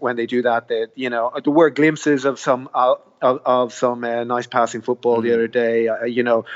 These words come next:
Speaker 1: I think, you know, uh, the attacking side of it for sure. I thought, uh, Robinson, um,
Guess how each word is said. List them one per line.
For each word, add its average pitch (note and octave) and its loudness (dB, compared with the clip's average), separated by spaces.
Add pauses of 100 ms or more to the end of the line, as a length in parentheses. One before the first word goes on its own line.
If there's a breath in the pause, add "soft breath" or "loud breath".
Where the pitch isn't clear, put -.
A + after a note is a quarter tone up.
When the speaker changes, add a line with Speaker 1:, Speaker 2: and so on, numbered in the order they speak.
(120 loud breath)
Speaker 1:
I - 0
think, - -2
you C3+ 4
know, A#2+ 2
uh, C3 -6
the A#2 2
attacking C3 -2
side B2 2
of A2 -8
it A2 -10
for - -8
sure. C3 2
I A2 -4
thought, A#2+ -2
uh, A2+ 0
Robinson, A#2+ -2 (380 loud breath)
um, A#2+ 0